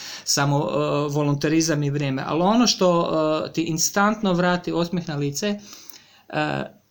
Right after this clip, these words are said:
trebala si vidjet lica tih ljudi, građana, kad su došli prvi dan na otvorenje tog Muzeja djetinjstva,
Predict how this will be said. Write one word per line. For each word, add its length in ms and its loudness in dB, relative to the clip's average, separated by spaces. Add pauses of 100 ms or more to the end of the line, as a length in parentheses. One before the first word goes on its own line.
(340)
trebala 340 2
si 160 0
vidjet 460 0
lica 500 2
tih 440 0
ljudi, 320 2
građana, 600 0
kad 140 -6
su 80 -4
došli 500 -2
prvi 220 -2
dan 220 0
na 60 -4
otvorenje 380 -2
tog 200 -2
Muzeja 300 0
djetinjstva, 600 -6